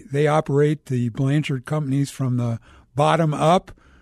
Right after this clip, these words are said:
Uh, he calls, he's, he, he says he's, uh, and his wife joins him in that, uh, that they're C E Os, uh, for Jesus and, uh, C E Os for, uh,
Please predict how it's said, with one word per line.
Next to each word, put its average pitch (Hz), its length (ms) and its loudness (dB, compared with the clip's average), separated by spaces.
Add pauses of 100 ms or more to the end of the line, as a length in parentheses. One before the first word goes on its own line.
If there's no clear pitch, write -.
(200)
Uh, 123 340 -2
he 139 180 -2
calls, 135 540 -2
he's, 131 300 -4
he, 127 840 -6
he 127 220 -6
says 151 380 -2
he's, 117 300 -2
uh, 117 100 -6 (680)
and 135 140 0
his 131 240 -2
wife 147 480 0 (160)
joins 143 360 0
him 147 120 2
in 139 140 0
that, 147 280 -2
uh, 131 380 -8 (440)
that 131 260 -6 (100)
they're 131 280 0 (280)
C 190 480 2
E 160 40 4
Os, 160 440 2 (520)
uh, 127 260 0
for 139 280 0
Jesus 170 720 2 (460)
and, 135 400 0
uh, 131 460 0 (400)
C 165 460 0
E 151 40 4
Os 156 320 2
for, 131 580 0
uh, 120 180 -4